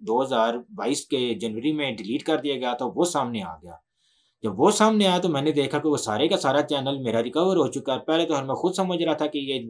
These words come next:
YouTube ने किया क्या है, और जिस वीडियो पर मुझे स्ट्राइक मिली हुई थी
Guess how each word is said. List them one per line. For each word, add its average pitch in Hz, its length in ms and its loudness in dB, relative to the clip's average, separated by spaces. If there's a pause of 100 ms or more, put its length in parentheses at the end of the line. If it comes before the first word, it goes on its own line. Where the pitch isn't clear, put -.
(120)
YouTube 151 320 2
ने 151 120 -2
किया 147 260 -2
क्या 143 180 -2
है, 131 180 -6 (340)
और 143 140 4
जिस 160 420 2 (380)
वीडियो 175 280 6
पर 185 120 4
मुझे 151 240 2
स्ट्राइक 160 400 2
मिली 143 220 0
हुई 160 180 8
थी 165 360 2